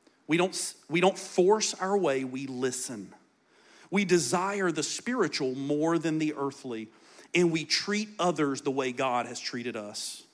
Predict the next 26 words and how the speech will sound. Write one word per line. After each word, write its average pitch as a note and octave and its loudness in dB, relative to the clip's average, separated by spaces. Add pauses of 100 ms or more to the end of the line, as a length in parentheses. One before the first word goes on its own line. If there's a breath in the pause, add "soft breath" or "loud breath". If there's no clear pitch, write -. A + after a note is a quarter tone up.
(360 soft breath)
We F#3+ 8
aren't G3 6
self-righteous F3 2
or D3 2
legalistic. C#3 0
Our D#3 4
motivation F#3+ 4
comes D3+ -2
from C#3 -2
what C3 -6
God C#3+ 2 (420 loud breath)
has D3+ -8
put C3+ -6
in B2+ -4
our B2+ -2
hearts. A2+ -6
We C#3+ -4
rejoice, B2+ -2
even F3+ -2
in C#3+ -4
persecution, C#3 -6
because B2 -12
we A2+ -12
never A2 -8
lose G#2+ -10
hope. - -14